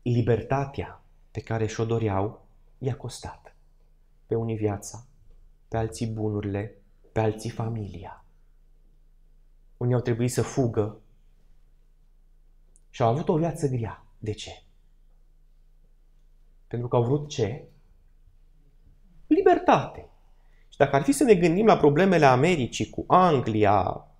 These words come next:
Franța și alte popoare și alte națiuni ce vreau acolo să câștige interesul, toate astea sunt nesemnificative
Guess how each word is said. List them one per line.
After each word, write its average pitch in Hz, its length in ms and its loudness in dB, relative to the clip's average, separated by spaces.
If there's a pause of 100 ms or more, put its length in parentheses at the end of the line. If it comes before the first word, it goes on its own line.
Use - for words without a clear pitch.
(580)
Franța 120 1080 0
și - 160 -6
alte 147 240 2
popoare 120 580 4
și - 140 -2
alte 139 200 0
națiuni 135 400 -2
ce 135 100 -6
vreau 131 220 4
acolo 123 300 2
să - 120 -6
câștige 123 400 -8
interesul, 120 680 -2 (300)
toate 294 240 4
astea 269 240 0
sunt 220 260 4
nesemnificative 226 1600 2